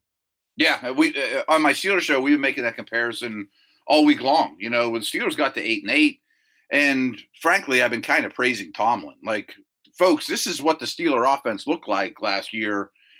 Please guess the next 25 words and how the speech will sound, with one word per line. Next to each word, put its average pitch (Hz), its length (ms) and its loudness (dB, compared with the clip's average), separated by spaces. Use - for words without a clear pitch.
but 127 120 -4
they 170 140 2
still 185 340 0
won 156 240 2
games. 151 560 -2
<laughs> - 60 -8
You 208 100 2
know, 151 180 2
they 156 140 2
were 175 100 0
still 170 300 0
able 156 240 2
to 127 100 0
manufacture 135 680 0
wins, 131 360 -2
and 110 80 -8
the 110 60 -8
Steeler 175 280 0
D 139 180 0
is 151 100 -6
a 123 60 0
lot 113 200 0
better 110 200 0
than 87 120 -8
Dallas' 147 460 0